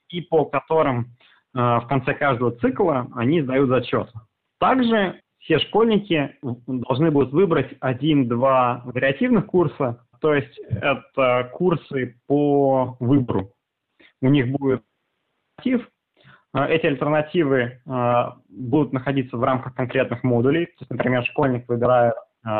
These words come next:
например, модуль по истории, по психологии и, соответственно, посещает курсы как раз по выбранному им модулю. После чего по этим же вариативам он сдаёт зачёт. Четвёртая и пятая пара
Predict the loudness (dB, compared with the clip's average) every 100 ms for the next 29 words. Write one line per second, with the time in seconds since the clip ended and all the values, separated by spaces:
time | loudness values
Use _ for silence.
0 | -2 0 0 2 2 2 2 2 0 0
1 | 0 2 2 -2 -6 -6 -4 0 2 2
2 | 2 0 -4 _ -4 -2 -2 -2 -4 -2
3 | -2 -2 -2 -6 -6 -8 0 2 2 -2
4 | -6 -2 -2 -2 -6 -6 -4 0 0 -2
5 | _ _ 0 2 4 2 2 2 0 -2
6 | -2 -2 0 2 2 2 0 -6 _ _
7 | -2 0 0 -2 -2 -2 0 2 2 2
8 | -2 0 0 0 0 0 2 0 2 0
9 | -2 -4 -8 -8 _ _ -8 -4 2 2
10 | 2 -2 -2 0 0 0 -2 0 0 2
11 | 0 -4